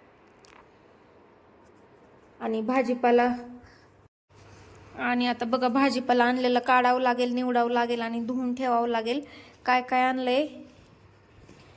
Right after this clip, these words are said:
कोथिंबीर दिसायली, कढीपत्ता, बटाटे, नंतर शेवग्याच्या शेंगा आहेत,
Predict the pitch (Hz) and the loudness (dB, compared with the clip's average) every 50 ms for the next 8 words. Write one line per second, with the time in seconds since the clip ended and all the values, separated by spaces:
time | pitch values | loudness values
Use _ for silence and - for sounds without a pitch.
0 | - - - - - - - - - - - - - - - - - - 254 247 | -20 -20 -20 -20 -20 -20 -20 -20 -20 -20 -20 -20 -20 -20 -20 -14 -2 0 0 2
1 | 247 - 262 240 240 240 233 220 233 247 247 - 247 240 240 240 254 285 302 294 | 2 0 0 2 2 2 0 0 -2 -2 0 2 2 2 2 2 2 2 0 2
2 | 294 254 254 247 240 - 254 247 - - 240 233 220 240 240 240 - 233 226 226 | 0 0 0 0 0 -2 -4 -4 0 0 0 2 2 0 0 2 0 0 0 0
3 | - 247 240 240 247 240 - - - - - - - - - - - - - - | 0 2 2 2 0 -2 -6 -12 -20 -20 -20 -20 -20 -20 -20 -20 -20 -20 -14 -10
4 | - 220 214 - 226 220 - - 254 240 240 233 233 226 233 233 233 - 269 254 | -8 -6 -4 -4 -4 -4 -2 0 2 2 2 0 -2 -4 -4 -6 -6 -2 -2 0
5 | 247 247 240 247 247 240 233 233 233 247 240 254 247 - - | 0 0 0 0 0 0 0 0 -2 -4 -4 -4 -4 -8 -14